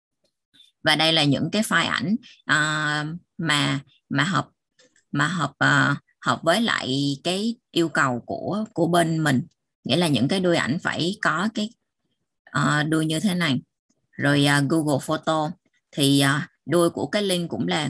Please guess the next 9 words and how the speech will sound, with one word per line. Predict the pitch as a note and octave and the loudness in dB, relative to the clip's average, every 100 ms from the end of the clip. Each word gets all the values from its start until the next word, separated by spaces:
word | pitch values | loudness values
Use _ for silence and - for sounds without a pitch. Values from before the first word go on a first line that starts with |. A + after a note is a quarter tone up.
| C#3 | -4
google | D#3+ D#3 C#3+ C#3+ | -4 0 0 0
user | D#3 - B2+ - | 2 2 0 -2
content | B2 C3+ D#3+ D3 | -6 -4 -4 -4
chấm | D3+ G3 | -4 -2
com. | F3 D3+ D#3+ - _ _ _ _ - | -2 -2 -4 -12 _ _ _ _ -2
Rồi, | C#3+ C#3+ C#3 | 0 2 2
à, | C#3 | 2
Imgur | - C#3+ C#3 D#3 D#3 D#3 - _ _ | 2 2 2 2 2 0 -4 _ _
là, | C#3+ C#3+ C3 | -2 0 0